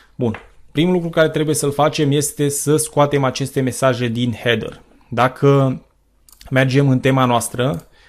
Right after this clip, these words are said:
în fișierul header punct P H P, deci suntem în tema modern, în header punct P H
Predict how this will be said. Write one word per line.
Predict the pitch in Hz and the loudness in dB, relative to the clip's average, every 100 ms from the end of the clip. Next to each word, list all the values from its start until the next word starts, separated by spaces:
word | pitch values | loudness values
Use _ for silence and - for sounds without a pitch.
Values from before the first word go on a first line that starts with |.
| _ | _
în | - | -8
fișierul | 113 139 - 135 131 117 | -6 -4 0 2 0 -2
header | 139 131 131 | 0 2 0
punct | 123 127 117 | 0 -4 0
P | |
H | 117 110 - - | 0 0 -2 -4
P, | 123 165 170 _ _ | -2 -4 -8 _ _
deci | 131 117 | -12 -8
suntem | 123 113 120 | -6 -4 -4
în | 117 | -4
tema | 120 120 | -2 -2
modern, | 117 113 123 180 - - - _ _ - | -2 0 0 -2 -8 -20 -20 _ _ -6
în | 135 | -4
header | 127 156 147 139 | -2 0 0 0
punct | 143 143 | 0 -2
P | 135 | 2
H | 127 120 | 2 2